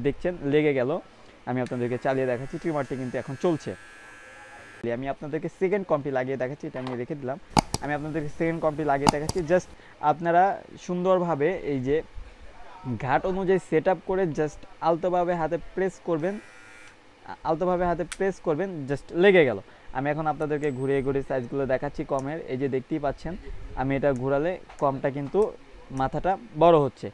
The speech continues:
এখন কিন্তু আপনি তিরিশ মিলিমিটারে কাটতে পারবেন। এছাড়াও আমি আপনাদেরকে একটু ক-, ট্রিমারটি চালিয়ে দেখাচ্ছি।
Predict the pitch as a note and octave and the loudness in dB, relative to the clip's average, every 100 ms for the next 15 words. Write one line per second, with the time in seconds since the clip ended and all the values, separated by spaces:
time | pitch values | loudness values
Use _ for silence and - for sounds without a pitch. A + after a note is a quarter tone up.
0 | - - D3 E3+ F#3 F#3+ F#3 F3 F3+ D#3+ | -14 -4 -2 0 0 2 4 4 2 0
1 | G3 F#3+ F3+ F3 E3 E3+ F3+ G3+ E3 D#3 | 2 2 0 0 0 2 2 2 0 0
2 | C3 A2 A2 - D3 F3+ F3 E3 D#3 D#3 | 0 0 -4 -6 -4 2 4 4 2 0
3 | D3+ D3 C#3+ E3+ D#3+ - - D3+ C#3 B2+ | 0 0 -2 -4 -6 -8 -2 2 2 0
4 | A#2+ - E3 E3+ E3+ F3+ F#3 F#3+ D3 B2 | -2 -2 2 2 2 4 6 6 4 0
5 | B2 D#3+ | -2 -6